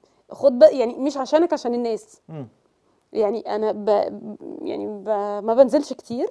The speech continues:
Speaker 1: بس شفت حد بي-، بي-، بيبصق في الشارع. ليه؟
Speaker 2: مم.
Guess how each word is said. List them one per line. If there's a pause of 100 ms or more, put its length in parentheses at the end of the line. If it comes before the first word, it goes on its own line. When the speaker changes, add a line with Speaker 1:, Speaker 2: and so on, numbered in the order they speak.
Speaker 1:
بس
شفت
حد
بي-،
بي-، (1500)
بيبصق
في
الشارع.
ليه؟
Speaker 2:
مم.